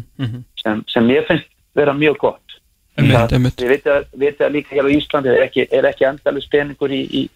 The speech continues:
Speaker 2: leikmannamál og, eh, þú veist, að, að þeim er mikilvægt, eh, er að, að na-, hafa þessa fáu leikmenn sem er verið að sæna, að þeir séu réttir. Þannig það er svo dýrt að vera að taka, hérna, leikmenn sem eru, sérstaklega fyrir okkur hér á Akureyri, að taka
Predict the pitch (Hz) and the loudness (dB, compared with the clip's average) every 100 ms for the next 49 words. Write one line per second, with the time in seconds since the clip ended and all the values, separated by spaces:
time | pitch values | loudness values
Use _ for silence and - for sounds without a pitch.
0 | _ - 139 143 147 143 143 151 135 104 | _ -2 0 0 0 0 2 2 0 -2
1 | _ _ _ _ - 123 117 117 127 123 | _ _ _ _ -2 0 2 0 -2 -6
2 | - 113 117 123 123 - - _ - 131 | -2 -2 0 0 -2 -8 -20 _ -2 0
3 | 139 131 143 139 139 135 143 - 104 - | 2 0 0 0 2 2 2 0 -4 -2
4 | 131 143 147 135 135 135 131 - 135 127 | 0 2 2 0 -2 -4 -6 -4 -2 -2
5 | 120 139 151 147 143 131 139 - - 147 | 0 -2 0 0 0 0 -2 -4 -4 0
6 | 151 139 135 151 151 143 135 127 127 120 | 0 0 0 -2 -6 -8 -6 -2 -2 -2
7 | 139 139 156 156 _ _ _ _ _ 117 | -2 -2 -4 -8 _ _ _ _ _ -6
8 | - 131 - 156 175 151 165 170 - - | 0 0 0 0 2 0 0 -4 -6 -20
9 | - - 113 113 123 120 123 - 175 170 | -20 -16 -10 -2 -2 0 -4 0 -2 -2
10 | - - 135 139 156 131 123 _ _ _ | -8 -4 -2 0 -2 -2 -4 _ _ _
11 | _ _ _ - 135 139 135 135 117 110 | _ _ _ -4 -2 -2 -2 -2 -2 -2
12 | _ _ _ - 123 127 120 127 127 - | _ _ _ -2 -2 0 0 0 0 -6
13 | 117 120 120 135 120 - 170 175 160 131 | -12 -6 0 0 -2 -2 -2 -2 -6 -2
14 | 131 135 131 127 123 139 170 - 110 107 | -2 -2 -2 0 0 0 -2 -4 -2 -2
15 | 117 - 131 - | -2 -2 -2 -2